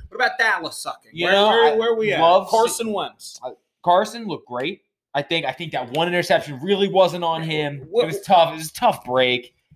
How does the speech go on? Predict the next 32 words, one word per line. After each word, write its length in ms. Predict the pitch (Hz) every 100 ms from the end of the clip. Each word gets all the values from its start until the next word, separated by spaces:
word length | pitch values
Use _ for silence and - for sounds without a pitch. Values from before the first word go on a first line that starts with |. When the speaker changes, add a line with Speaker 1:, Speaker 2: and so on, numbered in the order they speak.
| _
Speaker 2:
It 80 | -
was 120 | 208
a 20 | 147
great 400 | 139 175 208 180
play 220 | - 135
by 160 | 113
the 80 | 113
linebacker. 500 | 98 98 95 95 - -
You 120 | 240
know, 160 | 247 226
it 160 | 233
happens. 600 | 202 120 98 - - -
Speaker 1:
Sure, 340 | - 214 156 110
sure, 360 | - 123 - -
definitely. 380 | 180 135 117
But 100 | 127
let 140 | 190 254
me 120 | 240
ask 200 | 208 202
you 80 | 165
this. 200 | 127 -
You're 200 | 196 202
a 20 |
big 160 | 185 -
Colin 320 | 160 135 120
Cowherd 380 | 147 120 113 107
guy. 180 | 110 113
Didn't 220 | 202 240
Colin 300 | 202 196 185
Speaker 2:
My 80 | 196
God. 120 | 180
Speaker 1:
Cowherd 360 | 170 170 170